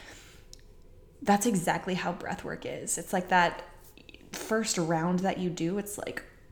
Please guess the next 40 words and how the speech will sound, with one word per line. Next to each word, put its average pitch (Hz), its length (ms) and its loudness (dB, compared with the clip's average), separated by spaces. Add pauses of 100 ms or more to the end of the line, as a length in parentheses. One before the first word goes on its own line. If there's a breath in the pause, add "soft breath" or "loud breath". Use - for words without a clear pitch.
"Oh 247 140 6
my 185 300 2
God, 87 260 0
there's 180 220 2
no 180 200 4
way 170 180 4
that 165 120 2
I 165 60 0
can 170 220 -6
keep 160 260 -8
doing 254 340 6
this. 247 440 4
Like, 185 340 2 (320 loud breath)
tap 180 280 4
me 175 240 -2
out. 247 380 8
Maybe 185 180 4
if 185 140 2
I 175 60 4
can 175 180 0
just, 170 220 -2
like, 170 120 0
secretly 180 560 0
leave 175 460 0
the 180 140 2
Zoom 269 380 6
room, 247 420 8
no 180 100 4
one 175 120 2
will 165 100 4
notice 233 440 2
me. 214 280 2
This - 180 -2
sucks. - 840 0
Like, - 200 -8
why 185 120 -2
am 175 180 -2
I 180 60 -2
doing 240 420 2
this?" 226 480 2